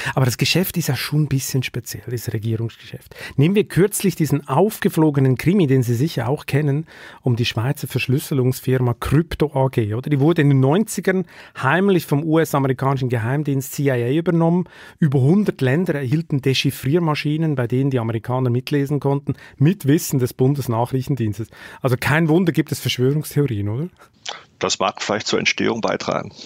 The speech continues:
Speaker 2: aber schwierig zu kommentieren, würde ich mal sagen.
Speaker 1: <laughs> Ja, eine konkrete Frage. Welche konkreten Dienstleistungen bietet denn Ihre Firma den Regierungen eigentlich an?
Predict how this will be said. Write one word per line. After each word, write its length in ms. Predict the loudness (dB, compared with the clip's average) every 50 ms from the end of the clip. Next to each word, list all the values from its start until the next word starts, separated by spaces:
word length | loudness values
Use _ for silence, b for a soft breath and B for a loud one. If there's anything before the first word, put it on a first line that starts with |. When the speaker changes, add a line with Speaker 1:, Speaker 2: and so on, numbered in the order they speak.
| B B B B B
Speaker 2:
aber 280 | -4 -2 0 0 -2 -2 -4 -10 _ _ _ _ _ _ -10 -4
schwierig 420 | -2 0 2 2 2 2 0 0
zu 120 | -2 -2 -2
kommentieren, 580 | -2 -2 -2 -2 -4 -2 0 0 0 -2 -2
würde 120 | -6 -6 -6
ich 100 | -6 -6
mal 140 | -6 -6 -6
sagen. 220 | -4 -6 -6 -8 -8 -8 -6
Speaker 1:
<laughs> 180 | -6 -6 -4 -2
Ja, 280 | -2 0 0 0 0 -2 -4 -8 -16 _ _ _ _ -20 -18 _
eine 280 | -2 0 0 2 0 0
konkrete 440 | 0 0 0 2 2 2 2 2 0
Frage. 220 | 2 2 2 2
Welche 220 | 0 0 0 -2
konkreten 640 | -4 0 0 2 2 2 0 0 0 0 0 -2 0
Dienstleistungen 760 | 2 2 0 0 0 -2 -6 -6 -6 -6 -6 -4 -4 -4 -2
bietet 320 | -2 -4 -2 -2 -2 0
denn 120 | 0 0 2
Ihre 200 | 2 2 2 0
Firma 380 | -2 -2 -2 0 0 0 2
den 160 | 2 2 4 2
Regierungen 500 | 2 2 2 2 2 2 2 2 2 0
eigentlich 280 | 0 0 -2 -4 -4
an? 200 | -6 -8 -8 -10